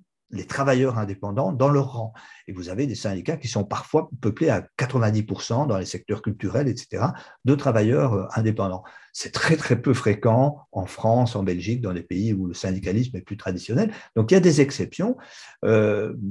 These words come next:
mais, mais la tendance générale est, est quand même plutôt la frilosité. Alors, ce qui est intéressant, c'est de voir que, euh, apparaissent des nouvelles formes d'action collective, euh,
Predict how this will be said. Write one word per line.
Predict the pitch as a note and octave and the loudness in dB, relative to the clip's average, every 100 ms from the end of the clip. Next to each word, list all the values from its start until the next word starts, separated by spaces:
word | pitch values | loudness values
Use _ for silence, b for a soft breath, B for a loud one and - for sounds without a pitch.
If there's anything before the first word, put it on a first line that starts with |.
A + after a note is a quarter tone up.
| G#2 G2 | -6 -4
mais, | A2+ C#3 E3+ D#3+ | 2 2 2 0
mais | B2+ D3 D3+ | 2 2 2
la | A2+ A2 | 0 -2
tendance | G#2 G#2 A2 | -2 -2 -2
générale | F#2+ F#2 B2 G3+ | -4 -6 -2 0
est, | B2 - | -2 -4
est | A#2+ G#2+ | -8 -8
quand | F#2+ | -2
même | G2+ E3+ | 2 2
plutôt | C#3 A2+ | 0 0
la | C#3+ | 0
frilosité. | A#2+ B2 G#2+ G2+ F#2+ F2+ - | 0 -2 -2 -2 -10 -14 -2
Alors, | B2 B2 | 0 0
ce | - | 2
qui | |
est | F#3 | 4
intéressant, | F#3 E3+ C#3+ B2+ B3 | 4 4 2 2 0
c'est | A#3+ C3+ | 0 -2
de | |
voir | A#2 F#3+ A#3+ - | 0 0 0 -4
que, | D3+ F3 A#3+ B B B _ - | -2 -2 -4 B B B _ -2
euh, | B2+ A#2 A2 A2 - D3 - | 4 4 4 2 -6 -14 -6
apparaissent | B2+ C3 G3 A3+ | 0 2 2 4
des | B2+ | 4
nouvelles | A#2 G3 C4 A3 E3 | 6 6 6 4 2
formes | C#3+ F3 F3+ C3+ G2 A2 - | -2 -4 -2 -2 -4 -6 -4
d'action | A2 A2 - A#2 | -4 -4 -6 -6
collective, | A2+ F#2+ F#2 - G#2 E3+ G#3+ G#2+ - B B B _ | -2 -2 -2 -8 -4 -2 -2 -4 -6 B B B _
euh, | G#2 G2+ F#2+ F#2+ G2 G2 F#2 | 2 4 4 4 2 -2 -6